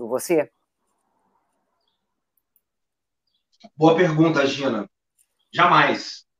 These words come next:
Speaker 2: Jamais, porque o Trump, ele é uma, uma cultura total, né? Nós tivemos momentos dramáticos, tanto fácil foi pela, pelo engajamento, ah, dos,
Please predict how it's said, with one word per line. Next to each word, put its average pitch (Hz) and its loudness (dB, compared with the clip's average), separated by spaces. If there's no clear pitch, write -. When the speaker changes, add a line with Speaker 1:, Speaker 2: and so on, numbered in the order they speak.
Speaker 2:
Jamais, 185 4
porque 214 -4
o 202 4
Trump, 208 2
ele 190 4
é 185 6
uma, 196 6
uma 185 2
cultura - -4
total, 151 2
né? 123 -4
Nós 156 -4
tivemos 170 2
momentos 175 -4
dramáticos, 170 -8
tanto 247 -4
fácil 196 -2
foi 180 -4
pela, 165 -8
pelo 175 2
engajamento, 165 0
ah, 156 -2
dos, - 0